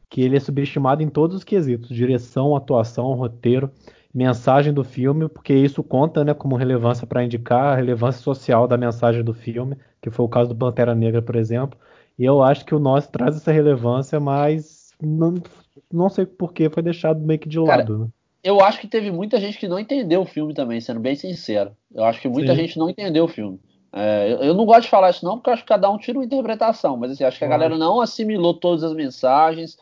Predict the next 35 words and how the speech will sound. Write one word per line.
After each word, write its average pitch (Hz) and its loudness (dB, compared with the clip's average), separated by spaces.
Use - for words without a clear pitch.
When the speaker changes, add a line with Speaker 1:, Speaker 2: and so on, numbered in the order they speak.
Speaker 2:
todas 147 2
as 143 -2
coisas. 175 0
Acho 190 0
que - -14
provavelmente 247 0
ninguém 262 -2
assimilou 233 0
todas, 160 2
mas 135 -8
assim, 156 -10
acho 131 -8
que - -8
as 160 -12
principais 208 -2
teve 196 -4
muita 196 -2
gente 202 -4
que 196 -18
não 202 0
sacou. 196 0
Saiu 156 4
do 160 -8
cine-, 165 -10
e 151 -2
eu 190 6
vi, 208 -6
conversei 214 -2
com 240 -12
muita 254 -6
gente 202 -2
que - -20
falava 226 2
isso. 170 -2
Falei, 196 -4